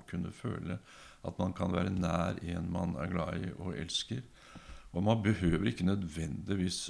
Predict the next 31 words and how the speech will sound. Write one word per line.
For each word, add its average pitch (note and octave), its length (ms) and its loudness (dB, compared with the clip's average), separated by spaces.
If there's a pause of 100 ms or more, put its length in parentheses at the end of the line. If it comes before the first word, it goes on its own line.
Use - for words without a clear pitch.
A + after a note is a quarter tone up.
å F2+ 380 2 (220)
liksom F2 340 -2
definere F2 460 0
seksualiteten - 800 -6
som F2 200 0 (560)
dette F#2 240 0
å F2 80 0
skulle F2+ 240 -2
ha F2+ 120 0
samleie. G2 480 2
Man B2 200 -2
kan, A#2 480 0
jeg G#2 320 0
definerer G#2+ 560 -2
seksualiteten - 880 -4
også - 240 -6
i F2+ 40 -4
forhold F#2 280 -4
til F2 140 0
å F2+ 60 0 (680)
ta F#2+ 160 2 (160)
på A2+ 180 0
hudkontakt, G2+ 640 -2
ligge G2 240 -2
inntil, G#2+ 640 -4
og - 280 -6 (480)
man F#2+ 100 0
skal F#2 180 0
være F#2+ 200 4
veldig G2 400 2
syk - 580 0